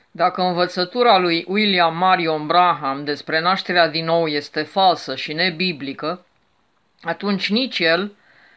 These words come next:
și nici cei care urmează învățăturile lui nu sunt născuți din nou în mod real.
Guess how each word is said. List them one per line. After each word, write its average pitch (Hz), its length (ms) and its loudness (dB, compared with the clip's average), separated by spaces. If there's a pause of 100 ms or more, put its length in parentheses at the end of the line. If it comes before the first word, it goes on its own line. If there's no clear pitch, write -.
(220)
și - 180 -6
nici 233 220 0
cei 240 160 2
care 214 200 2
urmează 196 420 2
învățăturile 165 760 0
lui 170 280 0
nu 185 200 0
sunt 180 280 -2
născuți 151 500 -6
din 151 160 -4
nou 147 320 -2
în 156 140 -10
mod 151 240 -6
real. 156 440 4